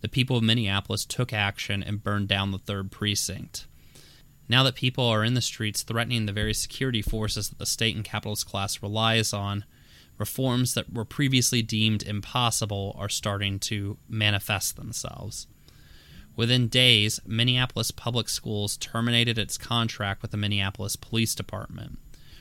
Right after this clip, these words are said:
Shortly after, Portland Mayor Ted Wheeler declared that he would discontinue all programs that put Portland police officers in public schools.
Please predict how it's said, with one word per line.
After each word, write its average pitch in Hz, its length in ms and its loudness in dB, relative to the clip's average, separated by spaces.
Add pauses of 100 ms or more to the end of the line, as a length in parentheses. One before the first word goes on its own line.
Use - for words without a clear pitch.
Shortly 117 480 0
after, 113 480 2
Portland 113 540 0
Mayor 104 240 2
Ted 104 300 -2
Wheeler 107 420 2
declared 104 420 0
that - 120 -6
he 120 120 0
would 107 220 0
discontinue 117 720 0
all 113 240 0
programs 107 580 -2
that - 120 -8
put - 320 -2
Portland 110 440 -2
police 113 380 0
officers 101 540 -4
in 110 220 -2
public 104 360 -6
schools. - 640 -4